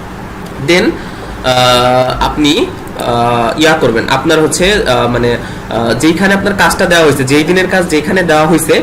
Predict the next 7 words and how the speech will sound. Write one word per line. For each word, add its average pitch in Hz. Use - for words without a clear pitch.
সেইটা 214
নিচে, 170
সেইটার 170
নিচে 185
যেয়ে 190
আপনি 190
আপনার 156